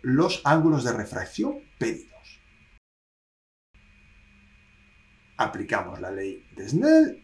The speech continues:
y esta ley relaciona el ángulo de incidencia de la luz sobre un medio con el ángulo de refracción.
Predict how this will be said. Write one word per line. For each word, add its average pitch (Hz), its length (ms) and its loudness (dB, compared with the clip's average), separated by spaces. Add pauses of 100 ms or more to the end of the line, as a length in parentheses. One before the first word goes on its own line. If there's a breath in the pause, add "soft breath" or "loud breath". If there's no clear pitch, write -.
y 202 280 -6
esta 165 360 0
ley 190 320 2
relaciona 135 640 2
el 107 60 0
ángulo 123 340 0
de 135 80 0
incidencia 143 560 0
de 98 100 -4
la - 80 -2
luz 175 260 2
sobre 147 260 -4
un 294 120 0
medio 170 340 2
con 120 160 -2
el 101 80 -4
ángulo 123 360 0
de 143 100 0
refracción. - 680 -8